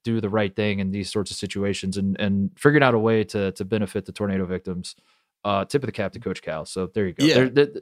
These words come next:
Speaker 2: Co-
Speaker 1: I, I'm feeling positive on Christmas, so I wanna say nice things about Coach Cal. There you go.
Speaker 2: Absolutely, and I, and you're a hundred percent right. I mean, Western Kentucky had just beat Louisville. Western Kentucky has a lot of talent, and I, I, after the game, Rick Stansberry, you know, one of our favorite coaches on this program,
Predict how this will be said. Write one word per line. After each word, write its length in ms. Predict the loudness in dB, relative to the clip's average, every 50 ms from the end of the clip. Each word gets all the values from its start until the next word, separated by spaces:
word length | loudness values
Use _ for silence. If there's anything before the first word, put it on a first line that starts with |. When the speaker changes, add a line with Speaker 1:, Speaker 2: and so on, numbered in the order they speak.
| 2
Speaker 2:
Co- 80 | 4 4
Speaker 1:
I, 100 | 6 4
I'm 60 | 2
feeling 300 | 2 4 4 4 4 4
positive 480 | 2 2 2 2 2 2 0 0 0 0
on 100 | -2 -2
Christmas, 400 | -2 -2 -4 -4 -4 -4 -6 -4
so 80 | -4 -4
I 40 | -2
wanna 240 | -2 -2 -2 -4 -4
say 160 | -4 -6 -6
nice 220 | -4 -6 -8 -8
things 200 | -10 -12 -12 -12
about 240 | -12 -14 -16 -16 _
Coach 160 | -20 -20 _ _
Cal. 120 | _ _ _ _ -16
There 100 | -14 -12
you 80 | -4
go. 80 | 0 2
Speaker 2:
Absolutely, 580 | 2 2 2 0 0 0 2 2 2 2 0 0
and 80 | 0 0
I, 100 | 0 -2
and 140 | -2 -2 -2 0 0
you're 160 | 2 2 2
a 40 | 0
hundred 140 | -2 -2 -4
percent 240 | -4 -2 -2 0
right. 140 | 0 0 0
I 20 | 0
mean, 140 | 0 0
Western 280 | 0 0 0 -2 -6 -10
Kentucky 340 | -6 -4 -4 -4 -2 -2 -2
had 140 | -2 -2 0
just 240 | -2 -2 -2 0
beat 200 | 0 0 0 0
Louisville. 480 | 2 2 2 2 0 0 0 0 0 2
Western 260 | 2 0 0 -2 -6 -8
Kentucky 400 | -6 -2 -2 -4 -2 -4 -4 -2
has 200 | 0 0 0 0
a 60 | 0
lot 200 | 0 2 2 0
of 80 | 0 -2
talent, 440 | -2 -4 -2 -2 -2 -2 -2 -4 -4
and 160 | -4 -2 -2
I, 80 | -2 -2 -2
I, 60 | -2 0 0 0 0
after 240 | 0 0 -2 -4 -6
the 80 | -4
game, 240 | -2 0 0 2 2
Rick 160 | 0 0 0
Stansberry, 800 | -2 -2 -2 0 0 -2 -2 -2 0 0 2 2 2 0 0 -2
you 80 | -2 -4
know, 100 | -4 -2
one 120 | -2 -2
of 80 | 0 0
our 80 | 0 0
favorite 280 | 0 0 0 0 -2
coaches 280 | -2 -2 -2 -2 -2 -4
on 80 | -4 -4
this 80 | -4
program, 400 | -2 0 0 0 0 -2 -2 -4